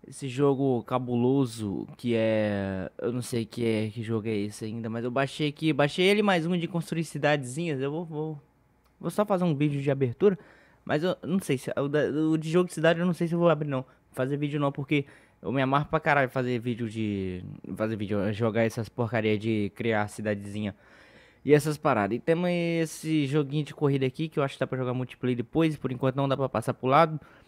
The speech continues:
E vambora, acabei de baixar o jogo, e vambora mexer nessa porra aqui. Deixa eu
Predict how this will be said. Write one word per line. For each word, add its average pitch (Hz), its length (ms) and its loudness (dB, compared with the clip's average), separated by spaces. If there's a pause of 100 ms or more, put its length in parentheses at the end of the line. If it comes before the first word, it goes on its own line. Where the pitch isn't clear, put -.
(260)
E 127 880 4 (120)
vambora, 131 840 2
acabei 123 280 -2
de 127 80 -2
baixar 113 240 -2
o 110 60 -2
jogo, 139 300 -2 (200)
e - 80 -10
vambora 127 520 0 (920)
mexer 110 300 -4
nessa 113 240 -4
porra 117 240 -12
aqui. - 160 -18
Deixa - 240 -10
eu 123 120 -2